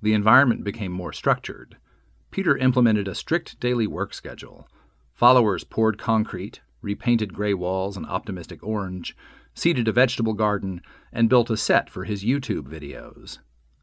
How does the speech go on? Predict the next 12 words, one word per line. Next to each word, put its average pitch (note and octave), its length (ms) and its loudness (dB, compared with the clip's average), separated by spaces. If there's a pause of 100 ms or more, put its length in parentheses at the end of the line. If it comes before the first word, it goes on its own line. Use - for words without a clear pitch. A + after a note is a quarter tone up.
Citizens A#2+ 480 4
were F#2+ 120 0
afraid A#2+ 380 2
to G2 60 -8
take F#2 260 -8
smoke B2 300 0
breaks D2 280 -8
because - 300 -4
Peter A#2 320 -4
disapproved F2 640 -4
of - 100 -16
cigarettes. - 600 -10